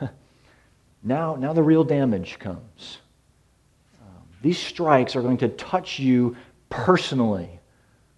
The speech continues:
It's going to hit your own stubborn heart that they will be absolutely inexcusable.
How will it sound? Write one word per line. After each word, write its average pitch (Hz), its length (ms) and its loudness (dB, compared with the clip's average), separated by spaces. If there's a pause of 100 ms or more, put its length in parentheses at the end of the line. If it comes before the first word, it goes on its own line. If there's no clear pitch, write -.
(220)
It's - 80 -20
going 135 120 -4
to - 60 -8
hit 185 200 4
your 165 140 6
own 175 140 4
stubborn 170 460 4
heart 143 380 4
that 131 100 0
they 143 80 4
will 143 80 6
be 139 200 0
absolutely 147 960 4 (420)
inexcusable. 175 960 0